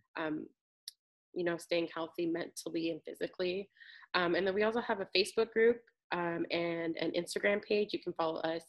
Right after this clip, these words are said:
It's We Support Ohimas, uh, as well.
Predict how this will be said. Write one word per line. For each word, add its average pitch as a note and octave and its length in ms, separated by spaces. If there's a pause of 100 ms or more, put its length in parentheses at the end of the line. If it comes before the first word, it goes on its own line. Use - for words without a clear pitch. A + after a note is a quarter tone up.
It's F3 380
We F#3 100
Support - 360
Ohimas, D#3 540 (560)
uh, D#3+ 280
as E3 200
well. A#3 220